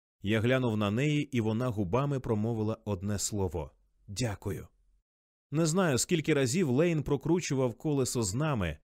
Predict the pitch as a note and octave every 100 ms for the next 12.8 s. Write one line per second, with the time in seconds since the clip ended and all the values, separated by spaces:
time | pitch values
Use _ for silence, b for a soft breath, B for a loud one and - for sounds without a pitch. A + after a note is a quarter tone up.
0 | - C#3 F#3 D#3 C3+ C3 G3+ D3+ B2+ A2+
1 | A2 - A2+ - C#3 B2+ F#2 G#2 - A2+
2 | A2 G#2+ G2 G2 A2+ A2 G2+ G2+ G2 -
3 | A2+ E3 A2 D#2 - _ _ _ - D3+
4 | F3+ D#3+ D3+ D3 - F2 D#2+ D2 - _
5 | _ _ F#3+ F#3+ F3+ D#3+ D3 D3 D3+ C3+
6 | B2+ E3 C#3+ D3+ C3 C3 G#2+ C3 B2+ A2+
7 | A2 G#2 G2 D3 C#3 - E2 - _ _
8 | - F#2+ A2+ E2+ A#2+ D#3 - A2 - B2+
9 | A#2+ A#2 A2 F#2 A2 B2 - D#2+ D#2+ D2+
10 | _ _ _ _ D#3 D#3 - F#3 C#3+ D3+
11 | C3 - C#3+ D#3+ D#3 D3 - A#2 A2+ A#2
12 | A2 G#2+ - G2+ E2+ F#2 D2+